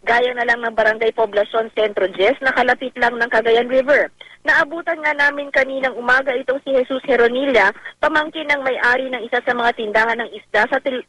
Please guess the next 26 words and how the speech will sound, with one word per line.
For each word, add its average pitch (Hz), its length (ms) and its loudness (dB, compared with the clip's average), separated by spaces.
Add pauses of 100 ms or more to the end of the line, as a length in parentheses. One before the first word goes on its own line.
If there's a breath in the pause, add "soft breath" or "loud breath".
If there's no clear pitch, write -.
Talipapa 233 560 0
dito. 247 400 0 (460 loud breath)
Sabi 269 320 0
ni 262 80 -8
Jesus, 254 400 -8
di 254 160 -4
raw 254 160 4
muna 254 240 0
sila 240 240 -2
magbubukas 240 600 0
ng 247 120 -6
tindahan 277 640 0
ngayong 254 240 -2
araw. 247 480 2 (240 loud breath)
Mahirap 381 400 0
na 330 160 0
raw 311 80 2
kasi 277 240 -4
at 311 160 0
baka 285 240 2
lumakas 269 480 -2
pa 254 160 0
ang 220 80 -6
ulan 320 320 2
at 277 160 -8
tumaas 247 320 -2